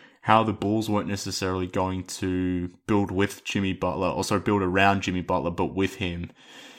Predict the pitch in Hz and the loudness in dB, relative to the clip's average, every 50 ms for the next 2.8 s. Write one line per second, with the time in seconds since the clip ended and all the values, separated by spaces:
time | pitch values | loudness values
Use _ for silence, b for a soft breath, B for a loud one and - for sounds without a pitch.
0 | B B B 110 110 90 120 120 120 - 143 143 180 175 147 104 110 98 95 - | B B B -2 2 2 2 2 4 2 2 2 2 0 2 2 2 0 0 0
1 | - 95 92 - - 104 101 92 - - - 95 87 - - 90 87 90 95 104 | 0 0 0 0 -2 -2 -2 -2 -2 -4 -8 -8 -8 -2 -2 0 0 2 0 0
2 | 107 104 117 120 139 175 175 - 156 120 104 90 - 80 - - | 0 0 0 0 0 0 -2 -2 -2 -2 -2 -2 -6 -12 -16 -18